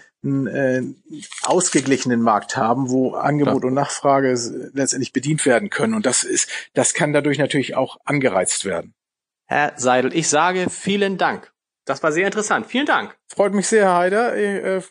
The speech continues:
Speaker 1: ich wünsche Ihnen, äh, viel Spaß und ich hätte mich natürlich gefreut, wenn Sie mir noch eine Frage zum H S V gestellt hätten.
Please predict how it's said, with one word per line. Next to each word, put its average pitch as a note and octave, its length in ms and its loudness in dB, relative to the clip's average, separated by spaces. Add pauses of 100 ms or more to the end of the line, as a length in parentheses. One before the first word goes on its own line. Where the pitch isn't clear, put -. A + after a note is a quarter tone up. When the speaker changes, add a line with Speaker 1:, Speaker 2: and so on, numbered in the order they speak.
(120)
Speaker 1:
ich - 180 -6
wünsche G#3 220 0
Ihnen, G3+ 140 2
äh, F#3 280 2
viel G3 200 -4
Spaß F#3+ 400 2
und F#3+ 120 0
ich E3 160 -2
hätte A3 160 2
mich G#3+ 160 0
natürlich G#3 280 0
gefreut, G#3+ 380 2
wenn G#3 100 0
Sie G3 60 -6
mir G3+ 100 0
noch F#3+ 100 0
eine F#3+ 120 0
Frage F#3+ 260 0
zum F3+ 160 -2
H F3+ 80 4
S F3 80 -2
V G#3 180 2
gestellt D#3 380 -2
hätten. D#3 260 -8